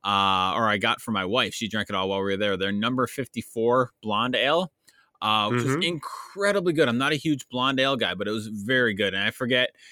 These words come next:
Speaker 1: and we, we had a, a sampling there. I think I had the fif-, one of the other fifty beers, fifty-one maybe, but it was all, like, every beer I tasted there was outstanding. So just, uh,
Speaker 2: That's
Speaker 1: it,
Speaker 2: good.
Speaker 1: yeah, if you're up in the Massachusetts area and are a craft beer person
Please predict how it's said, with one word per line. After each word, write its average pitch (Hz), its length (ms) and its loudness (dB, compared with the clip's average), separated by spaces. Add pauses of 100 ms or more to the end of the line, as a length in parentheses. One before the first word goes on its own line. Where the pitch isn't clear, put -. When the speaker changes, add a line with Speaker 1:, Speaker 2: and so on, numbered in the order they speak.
(120)
Speaker 1:
and 117 160 2
we, 127 240 6
we 139 140 4
had 127 120 4
a, 123 240 2
a 110 80 0
sampling 117 540 -2
there. 104 260 2
I 95 40 0
think 113 200 -6
I 107 80 2
had 104 260 -4
the 92 80 -4
fif-, 113 360 -6
one 117 340 -10
of 104 60 -6
the 95 120 -4
other 101 160 -2
fifty 92 440 -10
beers, 85 420 -10
fifty-one 104 540 -8
maybe, 123 280 0 (300)
but 131 100 -2
it 139 60 6
was 127 160 2 (160)
all, 127 580 2
like, 120 200 -4
every 147 240 2
beer 127 200 4
I 113 100 2
tasted 107 380 -6
there 90 160 -2
was 87 240 -8
outstanding. 82 680 -14
So 82 400 -8 (320)
just, 151 260 0
uh, 120 120 -2 (120)
Speaker 2:
That's 147 180 2
Speaker 1:
it, 165 40 0
Speaker 2:
good. 277 240 -4
Speaker 1:
yeah, 143 220 2
if - 120 -4
you're 147 160 2
up 160 280 0
in 135 180 -2
the 127 80 -2
Massachusetts 117 760 -6
area 95 320 -4
and 92 120 -6
are 85 100 -6
a - 60 -10
craft - 320 -6
beer 95 160 -4
person 95 480 -6